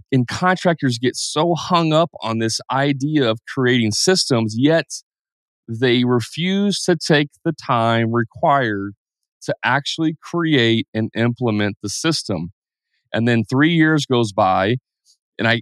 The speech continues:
ask the question again, "Hey, what do you guys need help with?" And the same people commenting or responding and saying, "I need help with systems."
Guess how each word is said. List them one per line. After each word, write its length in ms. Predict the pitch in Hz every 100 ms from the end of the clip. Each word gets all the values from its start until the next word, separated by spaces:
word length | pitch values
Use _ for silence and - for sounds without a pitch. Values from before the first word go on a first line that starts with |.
| -
ask 320 | 135 143 -
the 80 | 151
question 440 | - 147 - 147
again, 420 | 139 131 117 117 113
"Hey, 240 | 151 139
what 140 | 123
do 40 | 135
you 80 | 135
guys 220 | 131 127
need 140 | 127
help 200 | 139 139 117
with?" 200 | 107 -
And 100 | 107
the 60 | 107
same 400 | - 131 147 165
people 560 | 185 151 113 110 147 _ _ _ _ _ _ -
commenting 680 | 151 139 131 117 117 135 139 _ _
or 160 | 104 107
responding 580 | 110 - 147 147 127 110
and 140 | 110
saying, 320 | - 117 113 87
"I 140 | 117
need 140 | 139
help 220 | 135 135 123
with 100 | 117
systems." 600 | 139 131 110 87 -